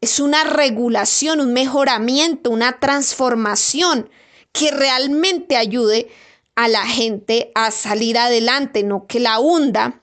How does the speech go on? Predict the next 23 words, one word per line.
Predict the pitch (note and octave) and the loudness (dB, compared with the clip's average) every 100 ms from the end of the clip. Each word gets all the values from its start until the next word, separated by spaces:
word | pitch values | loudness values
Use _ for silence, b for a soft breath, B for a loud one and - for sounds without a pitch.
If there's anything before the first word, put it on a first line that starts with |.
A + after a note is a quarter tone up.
| _ | _
en | A#3 A3+ | 0 0
esa | G#3+ G#3+ B3 A#3 | 0 0 0 0
dependencia, | G3+ B3 A#3+ G#3+ G#3+ A#3 B3+ A#3+ B3 | 2 0 0 -2 0 2 0 -2 0
en | A3 G#3+ | 0 0
esa | G#3 A3 G#3+ | -2 -4 -4
cadena, | A3 G3+ A3 C4 B3 A3+ G#3 B B B - | -4 0 0 2 2 0 -2 B B B -6
en | A3 G#3+ | -2 -2
ese, | G#3 G#3 - A3+ A3 A3+ B _ | -2 -4 -2 0 0 -2 B _
en | G#3+ G#3+ | -4 -2
esa | G#3 G#3 B3 A#3+ | -2 -2 -2 -2
atadura. | A#3+ - G#3 A#3+ E4+ E4+ G3+ - - _ _ _ _ _ _ _ _ B B - | -2 -2 0 2 2 2 -2 -6 -20 _ _ _ _ _ _ _ _ B B -6
Entonces, | G#3+ G#3+ A3 C4+ E4 | -4 0 -2 -2 -2
Escorpión, | D#4 - A3 - A#3 A#3+ B B B C4+ | -2 -2 -4 -2 0 -2 B B B -6
Escorpión | - C#4 C#4 D4 D4 | -2 -2 0 0 0
había, | D#4 D#4 D#4 D#4 | 0 2 0 -2
bueno, | C#4 B3+ C#4+ C4 | -6 -2 0 0
les | B3 C4 | 0 0
había | B3 A#3+ | 0 0
comentado, | A#3 D#4 D4 A#3 A3 | -2 -2 0 0 0
son | C#4+ C#4+ | 0 0
las | D#4 | 0
obsesiones. | E4+ E4+ A3+ G#3+ D4+ D4+ G#3+ G#3+ - - _ _ | -2 -2 -2 -2 0 0 -2 -4 -10 -10 _ _
Obsesiones | A3+ A#3 A#3+ A3 C4 A#3+ A#3+ C4+ | -4 -2 -2 0 0 0 0 -2